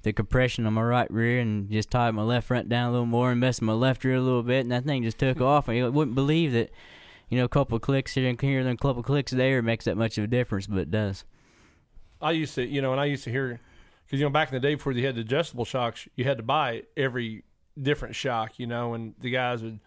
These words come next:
Speaker 2: you know, take a shock off and put a shock on. I'm like, you know, "You're really making that much difference." But now the world of the adjustable shocks, shocks, it's amazing.
Speaker 1: Yeah, it is. It
Speaker 2: You know,
Speaker 1: is
Speaker 2: how
Speaker 1: amazing.
Speaker 2: much one or two clicks will do.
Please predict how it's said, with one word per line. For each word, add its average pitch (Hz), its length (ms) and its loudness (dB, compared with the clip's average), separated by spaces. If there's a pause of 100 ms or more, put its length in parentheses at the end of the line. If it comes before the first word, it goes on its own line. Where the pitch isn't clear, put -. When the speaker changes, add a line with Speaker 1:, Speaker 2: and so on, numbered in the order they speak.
(380)
Speaker 2:
you 123 80 -6
know, 113 40 -6
take 135 200 -4
a 123 40 -8
shock 135 320 -4
off 131 240 0
and 110 100 -10
put 131 120 -4
a 117 40 -8
shock 123 320 -6
on. 131 200 -2
I'm 123 80 -6
like, 120 200 -8
you 131 60 -8
know, 123 60 -4
"You're 120 160 -2
really 131 160 0
making 127 280 -4
that 120 60 -4
much 117 220 -4
difference." 131 400 -4
But 113 180 -8 (380)
now 143 240 0
the 120 80 -4
world 135 240 0
of 113 60 -6
the 113 60 -2
adjustable 120 380 -4
shocks, - 320 -10 (140)
shocks, 131 340 -4
it's 123 140 -12
amazing. 117 600 -4 (220)
Speaker 1:
Yeah, 107 140 0
it 92 60 -2
is. 98 200 0
It 101 60 0
Speaker 2:
You 101 60 2
know, - 60 2
Speaker 1:
is - 60 0
Speaker 2:
how - 60 0
Speaker 1:
amazing. 98 240 0
Speaker 2:
much 139 60 -2
one 139 100 2
or - 20 -8
two 120 180 -6
clicks 131 340 -6
will 117 100 -8
do. 113 340 -4